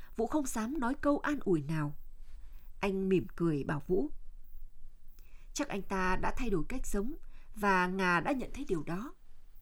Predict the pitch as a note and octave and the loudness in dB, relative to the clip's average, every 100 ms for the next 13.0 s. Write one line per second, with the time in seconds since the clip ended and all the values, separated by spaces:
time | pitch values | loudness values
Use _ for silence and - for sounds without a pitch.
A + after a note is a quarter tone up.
0 | - - - F#3+ E3 C#3+ - - - - | -14 -16 2 4 4 -2 -12 -16 -16 2
1 | A3+ F#3 G3 E3+ D#3+ D#3+ G#3 F#3+ F#3 - | 4 4 2 0 0 0 2 2 2 2
2 | G3 - C#4+ A#3+ G3+ - - G#3 G3 G#3 | 2 2 -2 0 -2 -2 -4 0 0 0
3 | G3+ C4 - - B3 D#4 - - - - | -2 0 0 2 4 4 4 4 4 2
4 | - - - - - - - - A#3+ G3 | 0 -4 -6 -8 -10 -12 -16 -2 4 4
5 | F3+ - G#3 C#4+ F4 F#3 E3+ D3+ C#4 C4+ | 4 2 2 2 0 0 -2 -2 -4 -4
6 | - D#4 A#3 A#3+ F4+ - - - - A3+ | -6 -6 -4 -4 -6 -10 -12 -14 -4 -2
7 | A3 B3+ B3 A#3 A3 E4 A3+ G#3+ E4+ C4+ | 0 -2 -2 -2 0 0 2 2 2 2
8 | F4 - G4 F#3+ C#3 F#3+ D#3 D#3 C#3+ D#3+ | 2 2 0 0 4 4 4 0 0 -2
9 | D3+ - - - - - - A3 F#4+ - | -4 -8 -16 -16 4 4 6 4 2 0
10 | - F#3 E3+ F3+ - - F#3+ - - F3 | 2 2 2 0 -2 0 0 0 -2 -2
11 | D3+ - - - - - A3 - - F3+ | -2 -6 -12 -14 -12 0 0 2 0 0
12 | A#3 - - - F3+ D#3 - G#3 F3+ | 0 -6 -8 2 2 4 0 2 2